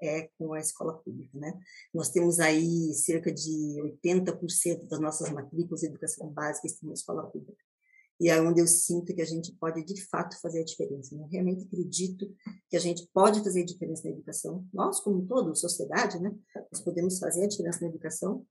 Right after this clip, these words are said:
e que a tecnologia é uma ferramenta super importante para isso, né? Isso ficou muito comprovado agora nesse período de pandemia, o quanto a tecnologia pode fazer a diferença. Então,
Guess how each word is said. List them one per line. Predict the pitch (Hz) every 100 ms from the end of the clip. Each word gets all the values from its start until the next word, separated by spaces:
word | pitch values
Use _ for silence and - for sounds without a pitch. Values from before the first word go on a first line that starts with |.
| _ _ _
e | 202
que |
a | 233
tecnologia | 240 233 214 202 190 233 269 -
é |
uma | 208 214
ferramenta | 226 214 214 220 247
super | 262 - - 262 302 226
importante | 196 180 175 175 170 -
para | 165
isso, | 151 147 - -
né? | 165 175
Isso | 185 -
ficou | - 196
muito | 190 254 -
comprovado | 214 202 170 160 170 170
agora | 156 151
nesse | 160 156 -
período | - 156
de | 156
pandemia, | 165 160 160 165 185 185 - _ _
o | 202
quanto | 196 202
a |
tecnologia | 185 180 180 170 170 175 185
pode | - 160 165 175 -
fazer | 202 202 160
a | 156
diferença. | - - - - - - _ _ _
Então, | - 403